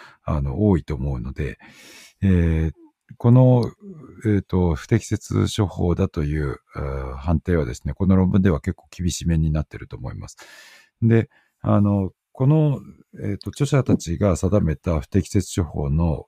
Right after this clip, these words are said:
えー、基準っていうのが妥当なのかどうかっていうのはよくわからないんですよね。で、この論文にも書いてはいないと思います。えー、ですけれども、確かにですね、その、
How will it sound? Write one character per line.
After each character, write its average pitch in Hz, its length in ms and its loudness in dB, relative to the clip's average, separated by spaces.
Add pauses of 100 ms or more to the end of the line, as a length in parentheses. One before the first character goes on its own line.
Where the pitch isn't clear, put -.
(120)
え 71 140 -8
ー、 64 40 -12
基 - 140 -8
準 87 180 2
っ 85 40 0
て 104 100 -4
い 98 80 2
う - 20 -4
の 67 140 -8
が 80 260 -6 (380)
妥 107 140 2
当 143 200 2
な 151 80 6
の 135 140 4
か 87 100 -4
ど 87 120 -4
う 78 40 -8
か 80 120 -6
っ - 40 -10
て - 160 -14
い 82 80 -2
う 80 80 -2
の 73 140 -2
は 76 100 -4
よ 110 300 -6
く - 100 -18
わ 87 120 -2
か 117 120 -2
ら 104 120 2
な 80 120 0
い 64 60 -10
ん - 40 -12
で - 100 -18
す - 100 -10
よ 92 60 -6
ね。 113 140 0
で、 117 100 -6
こ 120 120 -2
の 120 120 -2
論 123 120 2
文 120 140 2
に 107 80 2
も 73 120 -2
書 95 120 0
い - 60 -4
て 69 80 -10
は 64 100 -6
い 71 60 -4
な 80 120 2
い 71 80 -4
と - 80 -12
思 - 160 -8
い 50 40 -8
ま 52 120 -10
す。 - 160 -18 (680)
え 104 40 2
ー、 101 220 6
で 117 100 4
す - 120 -2
け 123 80 2
れ 104 60 2
ど 87 120 -2
も、 92 300 2 (320)
確 - 240 -6
か - 80 -2
に 135 100 2
で 87 100 2
す - 160 -6
ね、 80 320 2
そ - 180 -8
の、 78 440 -2